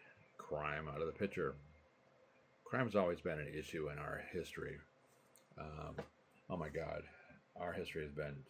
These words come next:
so full of crime, it's not even funny. I read a book about, um, the eighteen seventies, eighties, nineties,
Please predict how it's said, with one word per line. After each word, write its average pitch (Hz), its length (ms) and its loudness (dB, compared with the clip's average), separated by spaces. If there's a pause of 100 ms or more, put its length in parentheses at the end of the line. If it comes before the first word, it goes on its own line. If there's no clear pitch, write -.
so 76 260 2
full 71 160 0
of 71 160 -8
crime, 71 300 0
it's - 100 -16
not 78 80 -2
even 71 120 -2 (140)
funny. 76 240 -2 (920)
I 80 80 2
read 82 180 8
a 78 60 4
book 95 300 6
about, 80 420 6 (100)
um, 76 160 -6
the 76 100 -2
eighteen 85 460 -4 (320)
seventies, 82 500 2 (180)
eighties, 80 360 -4
nineties, 78 360 -2